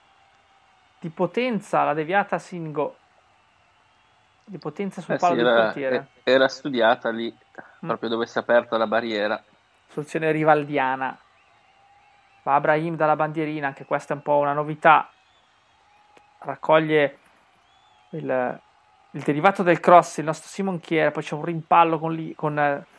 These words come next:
Speaker 1: Riccardo Rodriguez, mette il fisico Tonali. Un po' di pasticcio con Castillejo, può ripartire Verdi.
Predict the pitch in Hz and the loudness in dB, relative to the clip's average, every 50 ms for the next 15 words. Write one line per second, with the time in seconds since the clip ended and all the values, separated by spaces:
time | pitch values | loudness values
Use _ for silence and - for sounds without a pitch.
0 | - - _ - _ _ _ - - - - 165 - - 185 175 160 175 180 175 | -20 -20 _ -20 _ _ _ -20 -20 -14 -14 0 4 4 4 6 6 4 4 4
1 | 156 156 156 143 135 139 135 - - - 151 160 156 - 170 160 - 190 170 170 | 2 0 0 0 0 -2 -4 -4 -16 -6 -6 -6 -4 -4 -6 -4 -4 -6 -6 -2
2 | - 175 170 - 170 156 147 143 139 135 123 - _ _ _ _ _ _ _ _ | -2 0 0 2 4 6 6 6 6 4 0 -10 _ _ _ _ _ _ _ _
3 | _ _ _ _ _ _ _ _ _ - - - 147 208 208 208 202 - 185 - | _ _ _ _ _ _ _ _ _ -20 -20 0 2 4 4 4 2 0 -2 -2
4 | - - 214 196 - 208 202 196 180 - 190 - - 214 190 190 208 202 - 165 | -4 -8 -6 -4 -2 -2 -2 0 0 -2 -4 -4 -6 -6 0 0 0 0 0 -2
5 | - 190 185 185 - 185 175 170 - 220 214 190 170 185 185 175 156 151 156 156 | 0 0 0 2 2 2 0 0 0 -2 0 2 2 2 2 2 0 0 -4 -6
6 | 156 | -6